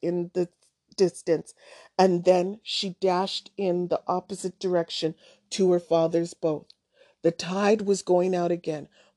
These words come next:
pulling everything back into the sea. Corinne pushed as the tide pulled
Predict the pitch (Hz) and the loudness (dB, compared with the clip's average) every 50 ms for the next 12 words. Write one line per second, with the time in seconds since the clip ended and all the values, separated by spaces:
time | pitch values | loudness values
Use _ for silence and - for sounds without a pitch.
0 | _ - 196 202 202 196 196 - _ - 190 196 190 196 202 196 - 196 190 190 | _ -2 0 2 2 2 0 -2 _ 0 0 2 2 0 -2 2 0 0 0 0
1 | 190 _ 175 170 175 180 _ - _ _ - 180 175 - - 180 165 175 165 - | 0 _ 0 0 0 -2 _ -12 _ _ -4 -4 -2 2 0 2 2 2 -4 -4
2 | - - 160 151 156 - _ _ - - - - _ _ - - 196 196 196 196 | -6 -6 -6 -6 -8 -12 _ _ -20 -20 -20 -20 _ _ -2 2 4 6 6 4
3 | 208 208 _ - - 208 208 202 - - - - 190 180 180 175 - - 180 175 | 2 0 _ 2 2 4 4 4 0 -6 -6 -2 0 0 0 0 -2 -4 -4 -4
4 | 175 - - 190 180 180 180 185 - _ _ _ 190 175 160 147 151 - | -4 -4 -6 -4 0 0 0 -2 -2 _ _ _ 0 2 2 0 -2 -8